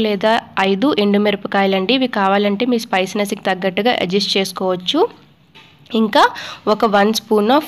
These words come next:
జీరా, ఇవన్నీ కూడా యాడ్ చేసి ఒకసారి బాగా బ్లెండ్ చేసేసుకుందాం. ఇవి బ్లెండ్ చేసుకొని మనం పప్పు వేసుకుందామండి. పప్పుతో పాటు ఇవి బ్లెండ్ చేస్తే ప-, కరెక్ట్గా బ్లెండ్ అవ్వవన్నమాట. So ఈ విధంగా మనం పప్పు అంతా వేసేసుకొని టేస్ట్కి సరిపడినంత సాల్ట్ వేసేసుకొని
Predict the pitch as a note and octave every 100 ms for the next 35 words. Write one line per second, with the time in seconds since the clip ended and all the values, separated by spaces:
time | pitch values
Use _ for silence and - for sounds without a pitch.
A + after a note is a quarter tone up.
0 | G3 F#3+ G3 G3 G3 F#3 G3 G3 G3 G#3
1 | G#3 G#3 A3 - F#3 F3+ G3 F#3+ G3 D#4+
2 | A3+ - G#3 G#3 G3 F#3 G3 G#3 G3 F#3
3 | F#3+ F#3+ F#3+ F#3+ F#3+ F#3 A#3+ G4+ - -
4 | - - A3 A#3 F#3+ G3+ G#3+ A3 A3+ A3
5 | - A3 D4+ D#4 A3 A3 G#3 F#3 G#3 G3+
6 | G3 G3+ G3 F#3+ F#3 G#3 A#3 G3+ - A3
7 | G#3 G3 F#3 A3+ G#3 F#3+ F#3 F#3+ G3+ F#3+
8 | A#3+ C4+ G3 - G3 F#3+ - G#3+ G3+ F#3+
9 | F#3 F#3+ F#3 F#3 F3+ F3+ F3+ D#4+ A#4+ -
10 | - - - A3+ A3 G#3 G3+ G3+ A3 A3
11 | G3+ G3+ F#3+ F#3+ G3 G3+ G#3+ G3 F#3 G3
12 | G3 - F#3+ G#3 F#4 - - G#3+ G3 G#3
13 | G3+ G3+ F#3+ G3 F#3+ F#3+ F#3+ F#3 F#3 G3
14 | G3+ G3 G3 F#3+ - F#3+ B3